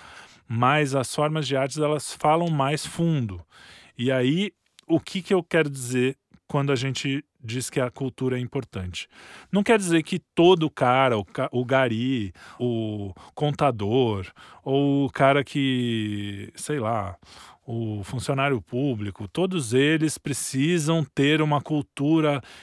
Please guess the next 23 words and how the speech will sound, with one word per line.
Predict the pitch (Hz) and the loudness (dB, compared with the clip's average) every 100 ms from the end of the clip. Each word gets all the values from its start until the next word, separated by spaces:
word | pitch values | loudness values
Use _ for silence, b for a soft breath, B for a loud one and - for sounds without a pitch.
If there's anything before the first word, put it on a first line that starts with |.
| - | -8
extremamente | 143 - 190 190 175 160 156 | -8 -2 0 0 0 -2 -2
elevada | 160 143 120 104 120 135 131 127 127 113 B B - | -2 -2 -2 2 4 4 2 0 -2 -4 B B -6
e | 127 | -4
só | 113 - 170 180 | -4 2 6 8
ouvir | 160 110 123 139 147 139 127 113 - | 6 2 0 2 4 2 0 -2 -6
a | - 113 | -6 -4
melhor | 120 113 135 151 | -2 4 6 6
música, | 135 143 151 127 120 147 | 4 0 0 -2 -4 -4
só | 127 - 156 | -2 0 0
ler | 139 139 147 | 2 4 4
os, | 143 139 113 - | 2 0 -4 -8
os, | 165 127 120 123 - - - - | -8 -6 -6 -8 -14 -20 -20 -8
a | 113 | -4
Divina | 107 101 123 117 | -4 -4 -4 -4
Comédia, | - 107 117 147 143 123 147 139 B B B B - | -4 -2 2 4 2 2 2 0 B B B B -2
né? | 123 143 120 B B | 0 2 0 B B
Dante, | - 107 143 151 127 - 120 | -4 4 4 4 0 -4 -4
Shakespeare. | - 143 147 139 - - 123 120 127 | 0 2 4 2 -4 -4 -2 -2 -6
Não | 143 139 156 | -6 -2 -2
quero | 151 180 185 | 4 4 4
dizer | 156 160 | 0 -2
que | - - | -4 4
todos | 165 180 180 175 - - | 8 8 6 0 -4 -6